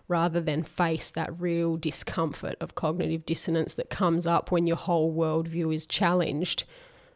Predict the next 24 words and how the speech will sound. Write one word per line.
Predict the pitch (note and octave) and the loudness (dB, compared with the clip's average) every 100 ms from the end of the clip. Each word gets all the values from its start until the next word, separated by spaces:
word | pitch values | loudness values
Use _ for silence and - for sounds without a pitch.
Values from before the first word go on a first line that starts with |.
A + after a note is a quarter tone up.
| _ | _
by, | E3+ E3 D3+ | 2 6 6
for | D#3+ E3 | 6 2
example, | D#3+ D#3 D#3 D#3 E3 | -2 0 -2 0 -2
the | D#3+ D3+ - - | -2 -2 -4 -10
<laughs> | - - - | -10 -10 -10
suggestion | - - F#3+ G3+ C#4+ - F#3+ F3 | -2 0 2 2 2 4 6 8
that | F#3 - - - | 6 2 -6 -6
the | - | 0
vaccines | F#3+ F3+ - G3 F3+ F3+ E3+ | 6 6 6 2 4 4 4
are | F3 | 2
dangerous | D#3+ E3+ E3+ E3+ G3 - - | 2 4 4 6 4 4 6
<laughs> | |
and | B3+ G#3+ | 6 6
not | G3 F#3+ - | 4 4 4
safe | - F3 F3 | 4 2 4
and | E3+ | 2
effective, | E3 G3 - F#3 - - - - - - | 2 -2 -2 -4 -4 -8 -16 -16 -16 -10
um, | - F3+ E3+ D3+ - - - - - - - _ - - | 2 4 4 2 -4 -20 -10 -8 -8 -12 -20 _ -20 -4
it | C3+ D#3+ | -4 0
was | F#3 F3 | 0 4
very | F#3+ F3+ E3+ D#3+ D3 - - _ _ - | 6 6 6 4 0 -4 -12 _ _ -8
common | - G3 E3+ D3+ D#3 | -4 0 2 2 -2
for | - | -6
people | - - D3+ - D#3+ - | -4 -4 -6 -8 -12 -12